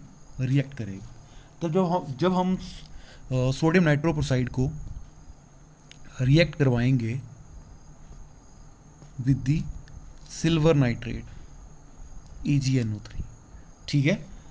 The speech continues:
तब हमारे पास यहाँ पे सिल्वर नाइट्रोप्रोसाइड बन के आएगा, सिल्वर नाइट्रोप्रोसाइड, this is your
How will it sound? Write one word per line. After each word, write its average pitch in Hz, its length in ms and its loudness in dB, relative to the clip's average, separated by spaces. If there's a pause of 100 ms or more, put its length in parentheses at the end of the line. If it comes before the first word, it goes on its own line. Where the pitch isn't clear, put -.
(260)
तब 190 120 4
हमारे 165 340 4
पास 175 260 2
यहाँ 156 220 4
पे 156 320 2
सिल्वर 160 480 4
नाइट्रोप्रोसाइड 143 640 4
बन 135 140 4
के 127 120 -2
आएगा, 110 440 -2 (720)
सिल्वर 147 480 4 (600)
नाइट्रोप्रोसाइड, 131 800 0 (480)
this - 160 -2
is 165 140 2
your 151 240 6